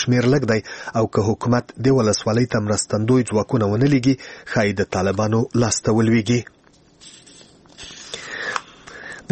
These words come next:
افغانستان د کرکټ ملي لوبډله نن د آیرلینډ د کرکټ له لوبډلې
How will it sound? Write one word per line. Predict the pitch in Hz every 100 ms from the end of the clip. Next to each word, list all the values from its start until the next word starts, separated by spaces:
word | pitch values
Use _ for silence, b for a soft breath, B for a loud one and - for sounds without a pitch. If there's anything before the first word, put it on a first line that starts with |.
| 143
افغانستان | 160 156 175 165
د | 147
کرکټ | 139 127 - - - 123
ملي | 120 160
لوبډله | 131 101 107 104 120
نن | 139 139 - b b b b 117
د | 110 - 113
آیرلینډ | 113 131 135 120
د | 104
کرکټ | 113 107 135 -
له | 117 107
لوبډلې | 101 95 127 127